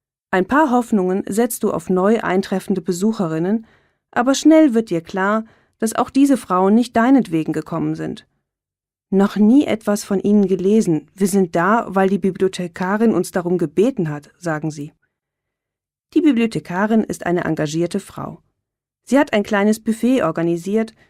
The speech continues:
und dafür gesorgt, dass ein offizieller Vertreter aus der Gemeinde anwesend ist. In der ersten Reihe sitzt zwar nicht der Bürgermeister selbst,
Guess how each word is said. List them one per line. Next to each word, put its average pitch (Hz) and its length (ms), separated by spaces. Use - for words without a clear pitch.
und - 180
dafür 285 240
gesorgt, 208 640
dass 185 140
ein 160 160
offizieller 180 500
Vertreter 196 680
aus 165 140
der 185 140
Gemeinde 180 500
anwesend 147 460
ist. - 280
In 185 120
der 180 160
ersten 254 340
Reihe 196 420
sitzt 226 400
zwar 175 200
nicht 220 240
der 175 100
Bürgermeister 160 720
selbst, 156 500